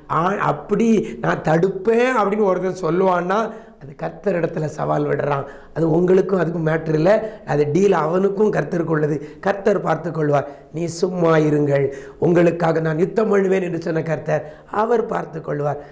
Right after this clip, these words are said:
கவலைப்படாதங்க. இந்த விஷயத்துக்காக யாரும் கண்ணீர் வடிக்காதங்க. அவங்க இப்படி சொல்லிட்டாங்க, இவங்க இப்படி சொல்லிட்டாங்க, அவன் தடுத்துருவேன்ட்டான், அவன் நிறுத்திடுவேன்ட்டான். நீ கவலைப்படாதங்க. கர்த்தர் பேர்ல நம்பிக்கையாயிருங்கள். இந்த வார்த்தையின்படி "நான் செய்கிறதை தடுப்பவன் யார்?" என்று கர்த்தர் சவால் விட்டிருக்கிறார்.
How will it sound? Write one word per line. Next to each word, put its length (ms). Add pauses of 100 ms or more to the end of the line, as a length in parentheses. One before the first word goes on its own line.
(140)
கவலைப்படாதங்க. 800 (260)
இந்த 140
விஷயத்துக்காக 560
யாரும் 280
கண்ணீர் 280
வடிக்காதங்க. 560 (200)
அவங்க 240
இப்படி 220
சொல்லிட்டாங்க, 320
இவங்க 180
இப்படி 300
சொல்லிட்டாங்க, 400 (160)
அவன் 200
தடுத்துருவேன்ட்டான், 520
அவன் 220
நிறுத்திடுவேன்ட்டான். 600 (280)
நீ 80 (120)
கவலைப்படாதங்க. 840 (200)
கர்த்தர் 380
பேர்ல 280
நம்பிக்கையாயிருங்கள். 840 (220)
இந்த 60
வார்த்தையின்படி 960 (460)
"நான் 500
செய்கிறதை 580
தடுப்பவன் 480
யார்?" 280
என்று 200
கர்த்தர் 280
சவால் 480
விட்டிருக்கிறார். 460